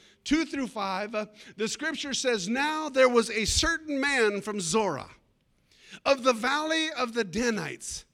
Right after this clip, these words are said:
whose name was Manoah, and his wife was barren and had no children." And the angel of the Lord appeared, uh, to the woman and said to her, "Indeed, now you are barren and have borne no children,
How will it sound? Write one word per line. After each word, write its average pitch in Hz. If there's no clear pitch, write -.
whose 247
name 294
was 214
Manoah, 214
and 247
his 240
wife 302
was 240
barren 190
and 196
had 190
no 202
children." 120
And 139
the 156
angel 214
of 175
the 180
Lord 214
appeared, 196
uh, 165
to 226
the 196
woman 214
and 190
said 233
to 190
her, 170
"Indeed, 208
now 190
you 202
are 185
barren 175
and 180
have 170
borne 208
no 214
children, 220